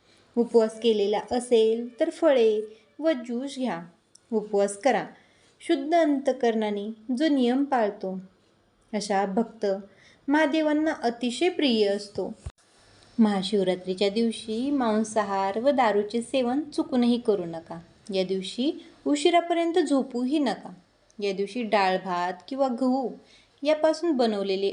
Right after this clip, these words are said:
अन्य पदार्थ खाता कामा नये. या दिवशी तुम्ही खूप दूध, फळ व चहा, कॉफी तुम्ही घेऊ शकताय. या दिवशी काळ्या रंगाचे कपडे चुकूनही घालायचे नाहीयेत. या दिवशी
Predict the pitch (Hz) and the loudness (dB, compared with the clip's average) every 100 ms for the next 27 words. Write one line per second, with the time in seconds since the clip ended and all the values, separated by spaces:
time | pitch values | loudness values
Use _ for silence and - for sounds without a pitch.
0 | - 285 349 339 285 262 240 320 370 - | -2 -2 -2 -2 0 0 0 -4 -6 -8
1 | - 226 208 233 247 262 311 285 175 175 | -8 -6 -4 -6 -4 -2 0 0 -4 -10
2 | - _ _ _ _ - 277 285 311 302 | -20 _ _ _ _ -2 2 2 2 0
3 | 320 339 339 - 302 269 240 254 240 226 | 0 0 0 0 0 0 0 2 2 0
4 | - - _ _ - 302 277 240 233 233 | -6 -20 _ _ -2 2 4 2 -2 -6
5 | - 285 294 294 254 247 254 233 247 240 | 0 0 2 2 2 2 0 -2 -2 -6
6 | 240 277 427 - 311 294 220 214 202 190 | -2 -2 -4 0 2 2 2 -2 -6 -8
7 | - 175 175 180 _ _ _ 202 196 196 | -10 -10 -10 -14 _ _ _ -4 0 -2
8 | 196 247 - 202 170 202 240 240 254 - | -4 -8 -2 0 2 2 2 -2 -2 -2
9 | 285 262 247 302 - - _ - 349 359 | 0 0 0 -2 -6 -20 _ -8 -4 0
10 | 370 381 349 269 220 208 208 294 277 208 | 2 2 0 0 0 0 0 0 0 0
11 | 170 170 - _ _ _ _ _ 226 208 | -4 -12 -16 _ _ _ _ _ 2 2
12 | 185 185 180 185 | 2 -2 -4 -12